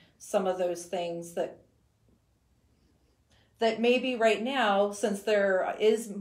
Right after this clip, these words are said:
you have, you would have more competition, some of those things that we would say a few months ago didn't really matter, they are coming back into play and they are starting to, to matter now. So maybe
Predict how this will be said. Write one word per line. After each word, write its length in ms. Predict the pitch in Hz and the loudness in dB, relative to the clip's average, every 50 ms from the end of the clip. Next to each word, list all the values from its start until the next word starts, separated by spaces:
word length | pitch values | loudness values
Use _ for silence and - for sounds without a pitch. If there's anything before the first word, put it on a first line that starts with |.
| 196 - - | -10 -10 -10
you 160 | 190 196 190 | -8 -6 -4
have, 160 | 185 175 - - | -4 -6 -6 -8
you 140 | 214 202 190 | -8 -6 -6
would 100 | 190 196 | -2 0
have 180 | 202 190 190 202 | 0 0 0 0
more 300 | 202 220 226 226 226 226 | 0 2 2 2 2 0
competition, 920 | - 220 196 196 - 175 - - 339 330 311 - - 208 185 185 185 190 - - - - - - _ _ | 0 -4 -4 -4 -4 -8 -8 -6 -6 -6 -6 -4 -4 -4 -4 -4 -6 -8 -14 -18 -20 -20 -20 -20 _ _
some 280 | - - 269 262 269 | -4 0 2 2 2
of 100 | 277 262 | 2 4
those 280 | 269 254 247 240 240 - | 4 4 4 2 -2 -8
things 380 | - 240 226 226 220 220 220 | -6 -6 -4 -2 -2 -4 -4
that 120 | - 202 - | -4 -6 -6
we 120 | 208 208 | -6 -4
would 160 | 196 196 190 | -4 -6 -6
say 220 | - - 202 185 180 | -4 -4 -4 -2 -2
a 40 | 185 | -4
few 180 | - - 190 185 | -6 -8 -8 -6
months 340 | 185 196 202 208 202 - | -4 -4 -4 -4 -6 -8
ago 400 | 214 196 - 196 196 196 190 190 190 | -8 -6 -2 -2 0 0 -2 -4 -4
didn't 300 | - 185 - - 185 - - - - | -6 -8 -8 -10 -12 -16 -18 -20 -16
really 280 | 190 196 196 190 196 196 | -12 -10 -8 -8 -6 -6
matter, 560 | 196 196 190 190 190 196 196 196 196 196 - - _ _ _ _ | -4 -4 -2 -2 -2 -2 -4 -4 -6 -8 -12 -16 _ _ _ _
they 240 | - 214 240 262 277 | -4 -2 -2 0 0
are 140 | 277 262 254 | 0 -2 -4
coming 420 | 254 - 254 233 233 233 220 208 | -4 -4 -4 -4 -4 -4 -4 -2
back 280 | 208 208 208 202 202 - | -2 0 0 -2 -2 -4
into 220 | 208 202 196 190 | -4 -4 -4 -6
play 380 | 190 - - 208 208 208 202 190 | -8 -6 -2 0 0 2 2 0
and 120 | 175 170 | -4 -4
they 140 | 175 180 190 | -6 -6 -6
are 100 | 196 190 190 | -6 -6 -8
starting 480 | - - 190 185 185 180 180 175 170 175 | -10 -8 -8 -6 -6 -6 -8 -10 -12 -8
to, 320 | - 185 170 170 165 - - - - _ _ _ _ | -6 -4 -2 -2 -2 -4 -8 -14 -20 _ _ _ _
to 120 | - 185 175 | -10 -8 -4
matter 420 | 175 185 247 285 262 190 165 160 - | -2 -2 0 0 0 0 -2 -2 -6
now. 320 | - - - - - - - - - - - _ - | -10 -10 -10 -12 -14 -14 -18 -20 -20 -20 -20 _ -12
So 360 | - - 214 196 190 185 185 | -2 2 4 4 4 4 0
maybe 680 | 185 185 196 208 214 214 214 208 202 202 196 196 - | -2 -4 -4 -4 -4 -4 -6 -8 -8 -8 -8 -10 -14